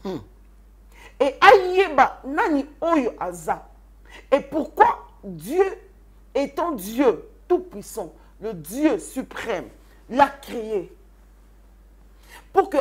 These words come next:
Speaker 2: aya ko aider, aya ko pesa main forte na mutu oyo aza na makoki peut-être limité.
Speaker 1: Mhm.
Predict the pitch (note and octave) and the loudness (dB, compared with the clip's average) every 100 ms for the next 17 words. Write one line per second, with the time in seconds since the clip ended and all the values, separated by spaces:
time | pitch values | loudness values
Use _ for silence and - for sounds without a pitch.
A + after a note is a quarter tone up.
0 | - F4 F4+ D#4 - - - A#3 F#3 A#3+ | 0 0 2 0 -2 -6 -6 -6 -4 -6
1 | F3 - - - - F4 E4+ A3 - D4 | -6 -10 -20 -14 -6 -4 -4 -10 -12 -10
2 | A#3+ G3+ A3+ B3+ - - A3+ - - - | -8 -8 -8 -10 -10 -6 -6 -8 -20 -20
3 | - - _ _ _ - - A3 A3 G#3+ | -20 -20 _ _ _ -20 -8 -6 -4 -6
4 | G#3 - - C4 G3+ E3 - - _ - | -10 -12 -10 -6 -6 -8 -16 -20 _ -20
5 | - - - - _ _ _ - F#3+ G#3+ | -20 -20 -20 -20 _ _ _ -12 -10 -10
6 | B3 F#3 - F3 G#3+ - F#3 G#3+ F#3+ F3 | -12 -14 -14 -18 -16 -16 -14 -14 -14 -14
7 | F3+ F3 D#3+ - D#3+ - - D3+ B2+ C3+ | -14 -14 -16 -12 -14 -14 -16 -12 -12 -14